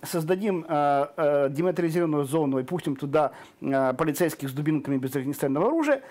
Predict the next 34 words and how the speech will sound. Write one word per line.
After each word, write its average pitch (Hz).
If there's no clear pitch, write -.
Та 320
сторона 269
ничего 262
понять 196
не 208
собирается. 277
Более 233
того, 208
будет 185
концентрировать 190
п-, 165
подразделения 156
так -
называемой 165
народной 156
милиции 269
в, 156
э, 165
зонах, 190
где 135
должно 156
было 160
пр-, 139
произ-, 135
произойти, 143
должно 139
было 139
отведение 127
сил. -
То 202
есть -
это 214
надо 185
понимать. 156